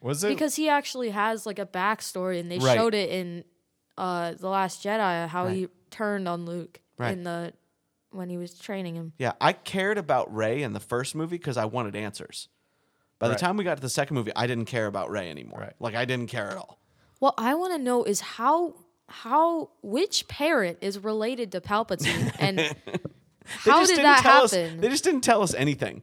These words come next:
Speaker 3: They didn't tell us anything about
Speaker 2: Yeah, they
Speaker 3: that.
Speaker 2: were just like, "Hey, this girl is, uh, now Palpatine's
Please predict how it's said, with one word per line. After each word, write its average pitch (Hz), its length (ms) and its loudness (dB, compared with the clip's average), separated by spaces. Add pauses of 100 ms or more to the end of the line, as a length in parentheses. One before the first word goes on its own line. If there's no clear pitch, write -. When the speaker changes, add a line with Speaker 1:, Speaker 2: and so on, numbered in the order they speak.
(140)
Speaker 3:
They 165 100 6
didn't 202 180 4
tell 180 120 6
us 147 160 2
anything 123 300 0
about 208 140 0
Speaker 2:
Yeah, 226 140 6
they 202 80 2
Speaker 3:
that. 214 60 2
Speaker 2:
were 226 60 0
just 233 240 -4
like, 220 240 0
"Hey, 233 280 2
this 220 300 0
girl 285 340 4
is, 220 300 0
uh, 196 360 0 (340)
now 196 580 2
Palpatine's 233 1080 -4